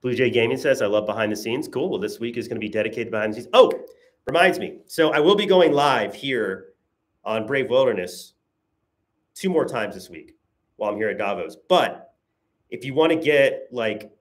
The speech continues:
some of my movements, some of the, the interactions that I'm having, you needed to subscribe to the Mark Vins channel. So, uh, I put a link in the description of this live, but if you just search Mark Vins, subscribe to that channel,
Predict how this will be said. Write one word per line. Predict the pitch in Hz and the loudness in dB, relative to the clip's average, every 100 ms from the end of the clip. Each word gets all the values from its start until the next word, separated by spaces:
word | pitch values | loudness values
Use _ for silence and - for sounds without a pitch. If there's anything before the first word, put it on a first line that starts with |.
| _ | _
some | - 151 135 | -8 -4 -4
of | 127 | -4
my | 120 107 101 101 | -4 -2 -4 -6
movements, | 123 151 156 110 101 - - - | -6 -4 -4 -4 -8 -10 -16 -8
some | 135 117 | -6 -6
of | 104 | -6
the, | 104 107 95 | -2 -2 -4
the | 104 | -10
interactions | 104 135 131 110 110 - 120 127 | -8 -2 0 2 0 -4 -8 -4
that | 107 | -4
I'm | |
having, | 104 107 110 127 127 _ _ _ - | -4 -4 -4 -6 -8 _ _ _ -12
you | 123 | -4
needed | 156 170 | -2 -2
to | 147 | -4
subscribe | - - - 135 131 | -6 -6 -2 0 0
to | 127 | -2
the | 113 | -2
Mark | 127 123 - | 0 0 -2
Vins | 117 110 | -4 -6
channel. | - 92 87 | -8 -8 -8
So, | - 107 104 101 - _ 113 | -6 -2 -2 -4 -14 _ -6
uh, | 107 101 | -4 -4
I | |
put | 117 165 | -2 2
a | 165 | 2
link | 135 139 139 - _ _ _ _ _ _ 135 | 2 0 -2 -12 _ _ _ _ _ _ -6
in | 139 | -4
the | |
description | 143 120 139 131 123 | -4 -6 -6 -6 -4
of | 110 127 | -4 -4
this | 139 131 | -6 -4
live, | 107 104 107 | -2 0 -2
but | 120 | -4
if | 110 | -4
you | 117 | -8
just | 139 139 | -10 -8
search | - 135 - | -4 -4 -4
Mark | 110 123 123 | -4 -4 -2
Vins, | 117 104 107 - | -2 -2 -6 -12
subscribe | 107 - 123 127 | -14 -4 -4 -2
to | |
that | 123 113 | -4 -4
channel, | 117 110 107 - | -4 -4 -4 -8